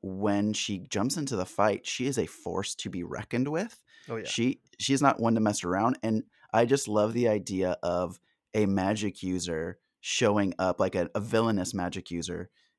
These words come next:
Speaker 1: and just knowing that they can overpower Superman 'cause, because that's one of his weaknesses. And Zatanna just walks through the door, and then that villain being like, "Oh, no." And she just wiping the floor with them.
Speaker 2: <laughs>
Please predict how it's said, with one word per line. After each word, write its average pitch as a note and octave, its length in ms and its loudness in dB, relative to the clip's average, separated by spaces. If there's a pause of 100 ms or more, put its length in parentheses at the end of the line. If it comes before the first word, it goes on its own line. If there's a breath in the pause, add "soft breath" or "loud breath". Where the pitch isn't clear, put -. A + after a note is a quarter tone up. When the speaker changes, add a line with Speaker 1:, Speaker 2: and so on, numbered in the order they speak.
(100)
Speaker 1:
and G2 140 0
just - 380 -2 (420)
knowing G#2+ 420 4
that F2+ 140 0
they F#2 100 0
can F2+ 180 -4
overpower F2 500 0
Superman F2 460 -4
'cause, D2 200 -8
because - 280 -8
that's - 180 -12
one - 140 -12
of D#2+ 60 -14
his E2 140 -8
weaknesses. B2+ 680 -2 (420 soft breath)
And G#2 200 4
Zatanna A2 360 2
just G#2 160 -2
walks G2+ 220 4
through G#2+ 80 2
the F#2 60 2
door, F2+ 440 2
and G2+ 120 2
then G2 120 2
that F#2+ 180 0
villain G#2 260 0
being G2+ 180 0
like, F2+ 260 -4 (320)
"Oh, C3 180 8
no." F#2 480 0 (540)
And G#2 380 4
she - 200 -4
just G#2+ 160 0
wiping G2+ 640 4
the F#2+ 100 2
floor E2+ 340 0
with - 220 -2
them. C#2 260 -6 (120)
Speaker 2:
<laughs> - 260 -10